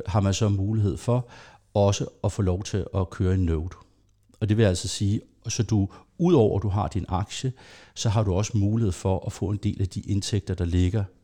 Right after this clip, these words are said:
i, øh, i systemet. Og, øh, så du kan, vi vil jo gerne have en så stor spredning som muligt, fordi, altså, tanken om, at dem, der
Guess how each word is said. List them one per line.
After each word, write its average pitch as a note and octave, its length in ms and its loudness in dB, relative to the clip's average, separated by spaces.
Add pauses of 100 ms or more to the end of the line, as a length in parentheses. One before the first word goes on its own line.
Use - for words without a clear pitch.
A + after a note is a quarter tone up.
(120)
i, G#2 200 0 (220)
øh, F2 420 0 (120)
i G#2 80 0
systemet. - 560 -8 (1200)
Og, G2+ 400 6
øh, F#2 340 6
så - 100 -6
du G#2 120 0
kan, A2 220 0 (380)
vi A#2+ 220 2
vil C#3+ 100 2
jo A2 180 4
gerne A2+ 200 2
have A2+ 360 -2
en G2 140 0
så - 140 -2
stor - 380 -4
spredning B2+ 640 2
som B2 120 -2
muligt, G2 400 0
fordi, G2+ 420 -4 (1160)
altså, G2+ 180 0
tanken B2 460 2
om, A#2 260 4
at - 160 -2
dem, B2+ 140 6
der A#2+ 240 2